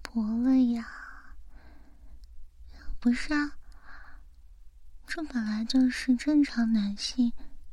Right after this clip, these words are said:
应该有的生理反应，可是嘛，我坐着不太舒服呢，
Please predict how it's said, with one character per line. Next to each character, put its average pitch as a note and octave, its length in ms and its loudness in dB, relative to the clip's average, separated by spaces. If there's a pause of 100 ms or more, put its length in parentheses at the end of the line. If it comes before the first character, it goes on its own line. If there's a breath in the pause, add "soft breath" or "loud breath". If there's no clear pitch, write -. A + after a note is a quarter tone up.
(140)
应 C#4 160 10
该 C#4 160 6
有 C#4+ 280 0
的 G#3 120 -4
生 B3 340 4
理 A3 140 -8 (100)
反 F#3 300 -4
应， G3 180 -2 (600)
可 - 320 -2
是 - 360 2
嘛， G#3+ 840 4 (1500 soft breath)
我 G#3+ 260 0
坐 B3+ 300 4
着 A3+ 120 -4
不 - 120 -8
太 A#3+ 260 0
舒 C4 420 4
服 A#3+ 280 0
呢， G#3 560 -2